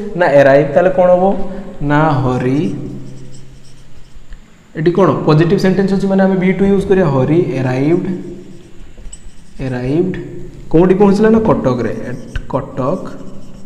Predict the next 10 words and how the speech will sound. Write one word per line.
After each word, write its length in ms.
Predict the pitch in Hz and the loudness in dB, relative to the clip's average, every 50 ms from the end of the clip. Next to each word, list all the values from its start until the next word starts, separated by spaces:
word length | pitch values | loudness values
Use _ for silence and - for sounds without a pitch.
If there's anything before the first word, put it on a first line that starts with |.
| - - - - - - - - - - - - - - - - - - - - - - - - - - - - - | -12 -12 -12 -14 -16 -16 -14 -12 -12 -12 -12 -14 -14 -12 -12 -12 -10 -12 -12 -12 -12 -12 -12 -12 -12 -14 -14 -6 -4
କେତେବେଳେ 320 | 160 160 - 185 185 190 185 | -2 0 2 4 4 4 4
ପହଞ୍ଚିଲା 360 | 196 190 190 190 - 196 202 | 4 4 2 2 2 2 2
ନା 100 | 202 - | 2 0
ପାଞ୍ଚଟା 400 | - - 139 135 139 - - 147 | 0 0 -2 -2 -2 -2 -2 -2
ତିରିଶରେ, 500 | - 139 131 131 135 135 - 151 147 147 - - - - - - - - - - - - - - | -2 -2 0 0 -2 -2 -2 -4 -4 -4 -4 -6 -8 -10 -10 -12 -12 -12 -14 -14 -16 -12 -10 -6
ଫାଇଭ୍ 200 | - 139 139 139 - | -6 -6 -6 -6 -6
ଥାର୍ଟି, 380 | - 131 123 - - - 185 214 226 - 226 - - - - - - - - - - - - - - - - - - - - | -6 -8 -6 -8 -6 -6 -4 -4 -4 -6 -6 -8 -8 -8 -8 -8 -8 -8 -10 -10 -10 -10 -10 -10 -12 -12 -12 -12 -12 -8 -6
ପାଞ୍ଚଟା 280 | 160 147 147 147 - 165 - - - | -4 -4 -4 -4 -6 -6 -4 -4 -2
ତିରିଶ 200 | 180 214 240 - - - | -2 -2 -2 -4 -4 -2
ସନ୍ଧ୍ୟାରେ, 440 | 156 147 139 139 127 - - - | 0 0 0 0 0 0 -2 -2